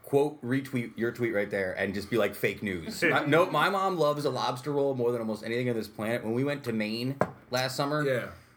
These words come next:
Speaker 1: we went to about twelve different places that all had, like, you know, clams, and, and she got lobster roll every single place. She was so excited.
Speaker 2: Well, so the first lobster roll I had at this place called Atlantic Lobster in South Boston.
Speaker 1: Yeah,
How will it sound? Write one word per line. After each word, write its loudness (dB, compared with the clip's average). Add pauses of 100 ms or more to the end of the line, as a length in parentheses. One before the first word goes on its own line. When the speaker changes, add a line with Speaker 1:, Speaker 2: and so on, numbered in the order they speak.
(100)
Speaker 1:
we 4
went 2
to -2
about 2
twelve -4
different 0
places -4
that -2
all 4
had, 0
like, 0
you 2
know, -2
clams, -6
and, -6
and -4
she 0
got 4
lobster -2
roll -2
every -6
single -8
place. -8
She -6
was -10
so -6
excited. -12
Speaker 2:
Well, 4
so 0
the -4
first -2
lobster -2
roll 2
I 0
had -2
at -10
this -12
place -4
called -2
Atlantic -4
Lobster -6
in -14
South -6
Boston. -2
Speaker 1:
Yeah, -2